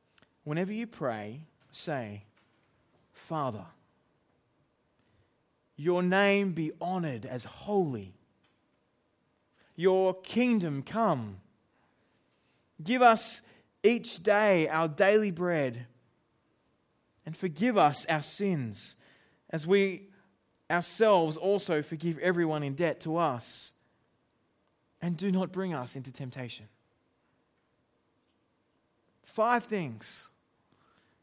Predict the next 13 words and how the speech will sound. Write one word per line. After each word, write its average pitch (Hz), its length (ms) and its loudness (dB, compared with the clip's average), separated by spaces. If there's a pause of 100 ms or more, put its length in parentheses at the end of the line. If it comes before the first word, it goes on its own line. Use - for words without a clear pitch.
(240)
They 190 140 4
sound 240 420 2 (160)
pretty 247 340 -2
familiar 214 760 4 (220)
to - 140 -4
most 214 340 2
of 190 80 0
us 165 200 2
who've 180 160 -4
been 208 160 2
around 196 340 2
Christian 190 300 -8
circles. 196 420 -4